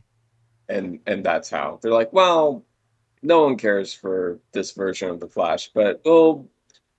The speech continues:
you know, we'll put, we'll put Michael Keaton Batman in it. That'll, that'll get butts in the seats or, or people to watch on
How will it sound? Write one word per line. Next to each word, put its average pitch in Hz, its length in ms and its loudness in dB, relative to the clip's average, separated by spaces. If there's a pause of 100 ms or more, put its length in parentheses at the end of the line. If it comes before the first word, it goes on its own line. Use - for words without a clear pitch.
(260)
you 170 100 4
know, 143 320 6 (380)
we'll 147 140 0
put, - 240 -4
we'll 143 120 0
put 143 160 0
Michael 110 280 2
Keaton 98 260 -10
Batman 60 380 -8
in 58 60 -16
it. - 200 -20 (540)
That'll, 104 380 2 (140)
that'll 110 200 0
get 107 360 -8
butts 98 260 -2
in 101 120 -6
the 95 60 -10
seats - 440 -12
or, 98 260 -8 (120)
or 98 120 -12
people - 340 -10
to 98 60 -12
watch 92 360 -2
on 98 340 -8